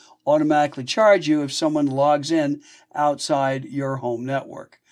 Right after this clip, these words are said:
And finally, number three, you'll need to verify your device. Let's say you're traveling and will be away from home for some time. If you try to access your Netflix account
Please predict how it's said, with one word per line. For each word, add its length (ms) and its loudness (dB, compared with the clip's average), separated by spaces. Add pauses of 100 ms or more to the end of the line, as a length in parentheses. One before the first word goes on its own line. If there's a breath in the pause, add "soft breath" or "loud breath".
(340 soft breath)
And 380 -2
finally, 400 2
number 320 0
three, 800 -4 (640 soft breath)
you'll 240 0
need 260 8
to 80 -2
verify 600 0
your 160 -4
device. 720 -2 (600 soft breath)
Let's 160 -4
say 160 2
you're 120 0
traveling 580 2 (420)
and 200 -6
will 80 0
be 140 6
away 340 0
from 380 -4 (140)
home 280 4
for 120 -6
some 240 -4
time. 440 0 (500)
If 80 -20
you 80 -12
try 300 -6
to 100 -8
access 480 -6
your 80 -4
Netflix 460 -6
account 440 0